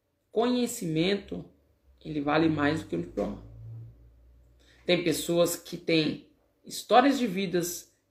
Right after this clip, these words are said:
e que podem prover uma, uma solução simples e óbvia pra outras pessoas que não têm diploma.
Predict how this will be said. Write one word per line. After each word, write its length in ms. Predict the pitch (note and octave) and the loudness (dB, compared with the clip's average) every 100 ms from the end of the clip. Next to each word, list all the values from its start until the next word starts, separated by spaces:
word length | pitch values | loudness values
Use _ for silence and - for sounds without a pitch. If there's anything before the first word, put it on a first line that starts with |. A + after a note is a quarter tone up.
| - | -4
e 300 | F#3+ - - _ | -4 -4 -16 _
que 320 | - F#3 D#3+ - - _ - | -2 2 2 0 -14 _ 0
podem 340 | D#3+ E3 E3+ | 2 4 2
prover 840 | - A#3+ D4 F#3 E3 G#3+ C#4 C4+ - - _ _ _ _ _ _ | 6 6 6 4 8 8 8 2 -4 -20 _ _ _ _ _ _
uma, 340 | E3+ D#3+ D#3+ E3+ | -2 0 2 2
uma 300 | E3+ F3 D#3 | 4 6 4
solução 880 | - G3 G3+ F#3+ - F3+ E3+ E3+ - _ | 4 4 4 0 4 6 6 0 -8 _
simples 920 | - - C#4+ F4+ G4+ F4 - - - _ _ - | -12 4 8 8 8 4 2 -6 -12 _ _ -8
e 120 | F#3+ | 4
óbvia 600 | E3+ F3 G3 A#3 B3 C#4 - _ _ _ _ _ _ _ _ _ _ _ | 8 8 6 2 -2 -2 -8 _ _ _ _ _ _ _ _ _ _ _
pra 180 | E3 E3 | 6 8
outras 280 | F#3 G3+ G3+ | 8 6 0
pessoas 640 | G#3 F#3 - F#3 A#3+ - | -2 -4 0 2 2 -2
que 160 | - C#4 | -6 -2
não 140 | F#4+ | -2
têm 140 | - E3 | 0 -2
diploma. 460 | - F4+ D#4+ C#4+ | -2 -2 -2 -4